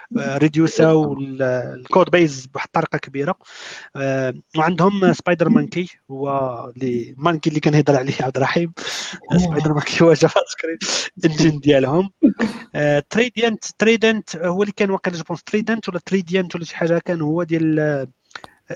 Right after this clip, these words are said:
Speaker 1: ايدج سابقا، وديال، ماشي ديال ايدج، ديال، آه، آه، انترنت اكسبلورر، ياك؟ وشاكرا هو، آه، جافا سكريبت انجين. باقي شا-، آه، ف-، آه، كاين اتش تي تي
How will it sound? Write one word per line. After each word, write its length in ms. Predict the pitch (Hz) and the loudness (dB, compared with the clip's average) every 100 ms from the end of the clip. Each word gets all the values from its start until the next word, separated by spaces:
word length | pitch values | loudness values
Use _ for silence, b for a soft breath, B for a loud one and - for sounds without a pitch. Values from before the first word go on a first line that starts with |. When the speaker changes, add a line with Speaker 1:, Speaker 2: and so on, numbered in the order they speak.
| - | 0
Speaker 1:
ايدج 160 | 190 - - - - | 0 0 -6 -8 -8
سابقا، 460 | - 170 160 - 165 | 0 0 0 0 0
وديال، 340 | 147 139 147 151 | -2 -2 -2 -2
ماشي 200 | 160 175 | -4 -2
ديال 140 | 165 | -2
ايدج، 220 | 139 - - | -4 -10 -4
ديال، 240 | 151 143 | -2 -2
آه، 300 | - 147 139 - | -2 0 0 -2
آه، 280 | 151 135 127 123 - - | -2 0 -4 -6 -18 -10
انترنت 400 | 151 180 185 - | -2 2 2 2
اكسبلورر، 640 | 156 - 160 143 127 107 101 _ _ _ _ _ _ _ - | -2 -2 0 0 2 -2 -4 _ _ _ _ _ _ _ -4
ياك؟ 240 | 160 180 - B B B B | -2 -2 -6 B B B B
وشاكرا 500 | - 208 190 190 196 - _ | 0 2 2 2 0 0 _
هو، 440 | 143 151 180 165 - _ - | -6 0 2 0 -2 _ -4
آه، 340 | 139 127 120 | -2 -2 -6
جافا 220 | 131 160 160 | -4 -4 -4
سكريبت 360 | - 160 - | -6 -8 -8
انجين. 360 | 143 139 185 220 B B B _ | -10 -6 -6 -8 B B B _
باقي 320 | 143 170 185 | -2 -2 0
شا-، 120 | 180 185 | -2 -2
آه، 440 | 151 151 143 139 | 0 0 0 -4
ف-، 400 | - - 160 139 | -8 -6 -6 -4
آه، 480 | 147 139 135 139 139 | -6 -4 -6 -10 -8
كاين 160 | 170 156 | -6 -6
اتش 340 | - 208 - | -4 -2 -2
تي 120 | 214 | -2
تي 300 | - 196 180 | -2 -2 -2